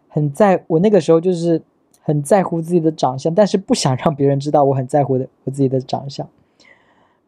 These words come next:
我当年的心态跟我现在一个朋友的心态是一样的。我有个，我现在有个朋友，他做了鼻子跟下巴，但是只有他最亲密的人知道，比如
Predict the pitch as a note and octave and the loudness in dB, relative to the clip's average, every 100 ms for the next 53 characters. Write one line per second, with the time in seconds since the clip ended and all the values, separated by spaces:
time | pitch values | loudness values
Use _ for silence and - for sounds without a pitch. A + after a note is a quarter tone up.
0 | _ E3 A#3 C4 F#3 F#3 G#3 G#3 G#3 E3 | _ 0 2 2 2 0 0 2 2 0
1 | - - G#3+ E3 - - C4 F#3 G3+ E3+ | -4 -2 2 2 2 0 0 2 2 2
2 | F3 F3+ C#3+ C#3+ D#3+ C#3 D#3 D#3 D#3+ E3 | 0 -2 0 2 2 2 -4 -2 -2 -4
3 | D3 C#3 D#3+ C#3+ C#3 F3 E3+ E3 - _ | -6 -2 0 -2 0 2 2 0 -4 _
4 | _ _ _ - D3+ A3 F3 E3+ D3+ D3+ | _ _ _ -6 0 2 4 2 0 0
5 | D3+ E3 F#3 D#3 C#3+ C3+ C#3+ C#3+ C#3+ C#3 | 0 2 2 2 0 -8 -6 -2 -2 -2
6 | - C3+ C3+ - - _ - G3+ F#3 F#3+ | -2 -2 -2 -6 -14 _ 0 2 4 0
7 | D#3+ D#3+ E3 D3+ D#3 D3 F3+ - F3 F3+ | 0 4 4 4 0 0 -2 -2 0 4
8 | F3+ C#3+ B2+ B2 C3+ C#3 C#3 C3+ C3 | 4 2 0 -6 -8 -4 -2 0 0